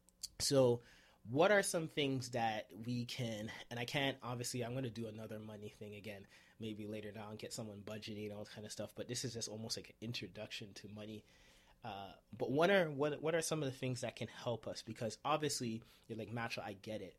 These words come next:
Um, money is a, it's, it's, it's, it's a powerful thing. It's challenging, or it's, it's, um, helping me. It's, it even shapes my perception of things, and, and I, and I don't wanna have an unhealthy attachment to it, and, and all those different,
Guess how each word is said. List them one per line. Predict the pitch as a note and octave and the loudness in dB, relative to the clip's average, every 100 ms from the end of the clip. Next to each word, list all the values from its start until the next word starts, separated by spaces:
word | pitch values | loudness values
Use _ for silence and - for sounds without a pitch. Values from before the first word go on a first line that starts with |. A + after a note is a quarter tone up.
| - - - - | -20 -20 -20 -14
Um, | A2 G2+ G2 | -12 -10 -6
money | A#2 B2+ B2+ A#2+ | -2 0 2 0
is | A2+ | -2
a, | G#2 - | -4 -6
it's, | G#2+ - - - - | -8 -8 -12 -14 -10
it's, | - - | -6 -6
it's, | A#2+ G2+ - - | -6 -4 -4 -4
it's | - | -8
a | - | -10
powerful | - B2 A#2+ - | -4 -2 -2 -2
thing. | A2 A#2+ G#2 | -4 -4 -4
It's | G2 - - - - | -6 -8 -10 -14 -4
challenging, | - A#2+ A#2+ A#2 A#2 A2+ | 0 0 0 -2 -4 -4
or | F#2+ | -6
it's, | G#2 - G#2+ G#2+ | -8 -8 -10 -8
it's, | A2+ G2+ | -8 -6
um, | A2 G#2+ G#2 - - - | -6 -8 -10 -14 -20 -8
helping | B2+ A#2+ A#2+ | -4 -2 0
me. | A#2+ A2+ A2 | 0 -2 -4
It's, | G#2+ - - - - - | -6 -6 -8 -14 -20 -8
it | A#2 | 0
even | B2+ B2 | 0 0
shapes | - B2+ A#2+ | 0 0 0
my | A2+ | -6
perception | - G#2+ A#2+ A2 A#2 G#2+ | -6 -4 -4 -4 -6 -8
of | - | -10
things, | G#2+ F#2 F2+ G2 | -10 -10 -10 -10
and, | F2+ - - - - | -12 -16 -20 -16 -10
and | G2+ | -8
I, | G2+ - | -8 -10
and | G#2 | -10
I | G2+ G2 | -10 -10
don't | G#2 A#2 | -6 -2
wanna | A#2 | -2
have | A#2 A2 | -2 -4
an | |
unhealthy | A2 A2+ - A#2 - G#2+ | -8 -8 -6 -6 -4 -6
attachment | - A#2+ G#2+ - A2 F#2+ | -6 -8 -8 -10 -10 -8
to | - G2 | -8 -8
it, | F#2 | -8
and, | F#2 - - - | -12 -18 -20 -18
and | - - | -14 -6
all | A#2+ A#2 | -4 -2
those | A2 G#2+ - | -2 -4 -4
different, | A2+ - A2+ G#2 | -8 -6 -6 -8